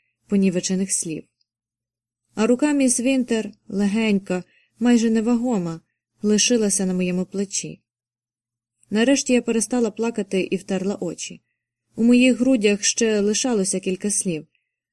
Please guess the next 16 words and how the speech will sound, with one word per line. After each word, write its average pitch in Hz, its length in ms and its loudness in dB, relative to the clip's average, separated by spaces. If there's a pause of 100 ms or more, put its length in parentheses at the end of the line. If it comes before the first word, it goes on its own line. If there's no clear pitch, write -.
(140)
Вони 240 380 6
носилися, 214 840 2 (280)
стукаючись 202 800 0
об 185 180 -4
ребра 196 460 -2 (320)
і 208 100 2
не 208 100 4
відчуваючи, 208 720 2
куди 196 400 0
поділися 190 580 0
їхні 190 360 -2
товариші. 196 680 -8 (840)
«У 220 60 -4
мене 220 420 0
була 202 400 -2
сестра-близнючка», 202 960 -4